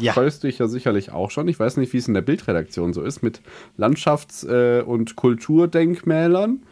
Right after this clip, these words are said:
Speaker 2: Aber die Tour de France liefert zumindest in der ersten Woche, zumindest was Nordfrankreich angeht, schon mal ganz gut. Äh, sportlich gesehen kann ich's, glaub ich, recht kurz lassen, bevor wir dich zu deiner Stimmung befragen. Ähm,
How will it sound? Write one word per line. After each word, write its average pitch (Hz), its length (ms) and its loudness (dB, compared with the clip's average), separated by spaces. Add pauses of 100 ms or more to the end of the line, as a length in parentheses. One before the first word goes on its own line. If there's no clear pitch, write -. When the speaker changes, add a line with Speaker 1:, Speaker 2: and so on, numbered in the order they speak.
(300)
Speaker 2:
Aber 123 220 2
die 123 120 0
Tour 131 180 0
de 117 120 0
France 151 380 -2
liefert 165 320 0
zumindest 147 440 -2
in 123 80 -2
der 117 100 -2
ersten 120 300 -6
Woche, 117 260 -2
zumindest 113 460 0
was 95 160 -4
Nordfrankreich 156 600 -4
angeht, 117 320 -4
schon 113 120 -4
mal 95 100 -2
ganz 87 220 -6
gut. - 260 -6 (320)
Äh, 117 180 -2
sportlich 139 440 -2
gesehen 120 320 -2
kann 113 160 -4
ich's, 107 160 -4
glaub 101 180 -4
ich, 98 140 -6
recht 87 160 -8
kurz 156 260 -4
lassen, 127 240 -2
bevor 110 300 -2
wir 104 80 0
dich 139 200 -6
zu 110 120 -4
deiner 90 260 -2
Stimmung 135 320 2
befragen. 90 560 -4 (340)
Ähm, 101 440 0